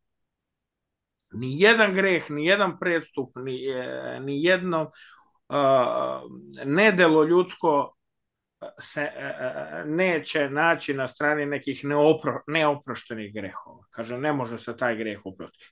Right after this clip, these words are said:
Koji, jedini greh koji se neće oprostiti, kaže Hristos, je hula na Duha Svetoga. A šta je hula na Duha Svetoga?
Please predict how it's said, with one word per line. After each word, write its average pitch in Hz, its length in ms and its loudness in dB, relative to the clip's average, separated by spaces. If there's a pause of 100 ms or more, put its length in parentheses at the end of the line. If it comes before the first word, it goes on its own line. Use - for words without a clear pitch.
Koji, 220 280 8
jedini 233 640 8
greh 196 400 4
koji 147 180 0
se 165 160 -2
neće 165 340 -2
oprostiti, 139 720 -2
kaže 127 240 -2
Hristos, 139 500 -8
je 123 160 -8
hula 127 220 -4
na 110 100 -6
Duha 107 280 -10
Svetoga. - 400 -14 (320)
A 131 140 8
šta 175 300 4
je 147 140 0
hula 143 240 0
na 120 60 -6
Duha 123 240 -6
Svetoga? 139 540 -6